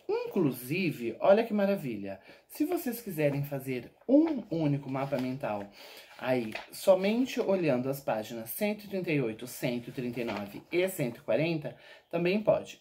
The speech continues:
Por quê? Como que funciona? Essas páginas, como vocês aprenderam durante o ano, é, essas três, né, últimas páginas aí,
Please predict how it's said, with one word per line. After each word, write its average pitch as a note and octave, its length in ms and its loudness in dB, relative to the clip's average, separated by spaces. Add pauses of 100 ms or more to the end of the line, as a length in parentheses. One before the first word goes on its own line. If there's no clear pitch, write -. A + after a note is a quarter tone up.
Por C4 280 4
quê? B2 320 -4
Como G3+ 280 4
que A3 120 -8
funciona? A2+ 720 -6 (1080)
Essas C4+ 340 0
páginas, D3+ 520 2
como C#3 200 0
vocês C3+ 260 -6
aprenderam B2 460 -4
durante A#2+ 360 -8
o D3 60 0
ano, C#3 300 0 (500)
é, C3 220 6
essas B2 340 -4
três, D#3 440 -2
né, C#3 300 -4 (240)
últimas A#2+ 420 -8
páginas B2+ 600 2
aí, D3 240 2